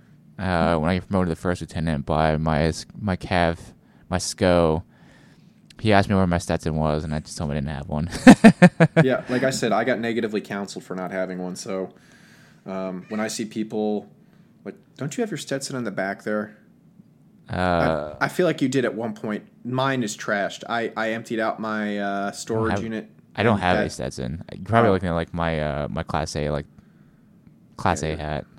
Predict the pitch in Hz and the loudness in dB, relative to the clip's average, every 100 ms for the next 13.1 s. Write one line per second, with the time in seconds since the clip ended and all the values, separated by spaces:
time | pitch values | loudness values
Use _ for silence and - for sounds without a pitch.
0 | - - - - - - 87 - 95 95 | -20 -20 -20 -18 -18 -16 -16 -16 -14 -14
1 | - 110 87 127 127 123 127 - 127 117 | -8 -4 -2 -2 -2 -4 -4 -4 -4 -4
2 | 98 110 127 127 120 101 110 98 90 107 | -6 -2 -2 -2 -4 -4 -4 -4 -6 -8
3 | 101 101 98 95 95 95 95 95 - - | -6 -4 -4 -6 -6 -6 -6 -8 -12 -20
4 | - - _ _ - 104 - 104 92 90 | -20 -20 _ _ -16 -16 -12 -12 -10 -10
5 | 98 90 92 - - - - - - - | -10 -10 -10 -14 -20 -20 -20 -20 -20 -20
6 | - - 113 110 95 87 95 87 82 - | -18 -6 2 2 4 2 2 2 0 -2
7 | 82 82 82 82 78 - 78 71 - - | -2 0 -2 -4 -6 -4 -4 -4 -6 -2
8 | 85 78 80 73 71 73 76 73 67 - | 0 0 -2 -2 -4 -4 -6 -4 -6 -6
9 | 78 76 - 71 65 85 67 73 - 90 | -6 -6 -6 -4 -4 -4 -4 -4 -6 -8
10 | - 80 - 87 78 78 67 - - - | -8 -8 -4 0 2 0 -2 -10 -20 -14
11 | - 69 67 87 90 - 92 - 85 87 | -8 -4 -4 -2 -4 -2 -2 -2 -2 -2
12 | 76 73 78 67 71 78 76 65 71 62 | -2 -2 -4 -4 -6 -6 -6 -6 -6 -8
13 | 78 | -8